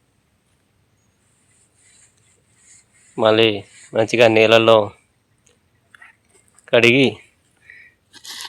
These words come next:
దాచిపెట్టుకుంటే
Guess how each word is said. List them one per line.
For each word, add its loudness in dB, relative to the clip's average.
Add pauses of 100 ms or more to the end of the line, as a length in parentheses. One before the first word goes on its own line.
(1500)
దాచిపెట్టుకుంటే -2